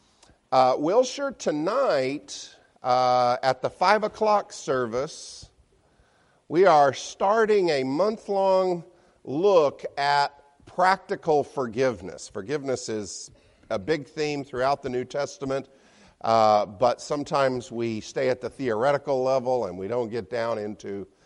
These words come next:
what it's actually like to carry that out in our lives. So tonight, uh, Jeremy and I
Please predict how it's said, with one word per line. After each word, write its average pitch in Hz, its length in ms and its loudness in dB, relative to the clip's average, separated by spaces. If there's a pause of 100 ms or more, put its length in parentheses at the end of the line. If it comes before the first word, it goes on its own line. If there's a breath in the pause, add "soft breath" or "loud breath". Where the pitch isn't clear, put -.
(220 soft breath)
what 117 120 -2
it's 107 200 -4
actually 123 500 -4
like 110 320 0
to 101 80 -10
carry 120 280 -2
that 107 280 2
out 110 200 2
in 95 120 -6
our 92 160 -4
lives. 123 520 2 (300 soft breath)
So - 160 -6
tonight, 135 840 -2 (200)
uh, 110 260 -2
Jeremy 135 400 -4
and 123 60 -4
I 120 360 -2